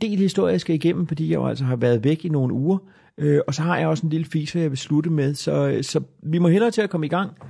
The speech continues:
Og, øh, det er svært at komme uden om den største Facebook-historie i august, nemlig Venstre-regeringens fremlæggelse af tyve femogtyve-planen,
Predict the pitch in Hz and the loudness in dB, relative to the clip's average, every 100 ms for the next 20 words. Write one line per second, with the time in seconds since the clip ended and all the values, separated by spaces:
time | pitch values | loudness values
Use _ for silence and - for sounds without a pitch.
0 | - - - - _ _ _ - 175 156 | -20 -20 -20 -20 _ _ _ -2 0 0
1 | - 160 185 190 - - 196 196 185 - | -2 -2 -2 -2 -2 -4 -2 -2 -2 -2
2 | 180 - 170 196 196 156 156 165 151 - | -2 0 2 2 0 -2 -2 -4 -4 0
3 | 170 - 180 175 170 - 170 - 156 165 | -2 -2 -4 -2 -2 -4 -4 -4 -2 0
4 | 139 151 - 156 131 139 135 - - _ | 0 0 2 2 4 0 -2 -6 -20 _
5 | _ _ _ _ - 135 156 170 170 - | _ _ _ _ 0 4 6 4 2 -2
6 | _ _ _ _ _ _ - 120 151 160 | _ _ _ _ _ _ -12 0 2 2
7 | 170 151 151 139 110 123 - - 147 165 | -2 0 2 0 0 -6 -6 0 2 2
8 | 156 131 135 - - 139 135 147 151 147 | 2 0 -4 -6 0 0 2 0 0 -2
9 | 135 135 127 131 | -2 -2 -2 -4